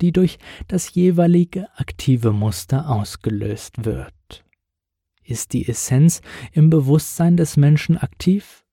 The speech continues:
dann zeigt sich die göttliche Handschrift in allem, was er erfährt.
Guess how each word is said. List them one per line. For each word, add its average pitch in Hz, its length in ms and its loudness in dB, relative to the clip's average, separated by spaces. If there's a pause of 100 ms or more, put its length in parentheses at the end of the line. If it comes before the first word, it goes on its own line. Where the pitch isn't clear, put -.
(160)
dann 175 160 2
zeigt - 460 -2
sich - 300 0 (320)
die 151 140 -2
göttliche 156 760 0
Handschrift - 840 -2
in 120 300 -2
allem, 104 480 -2 (420)
was 101 340 -4
er 107 400 -8
erfährt. - 960 -6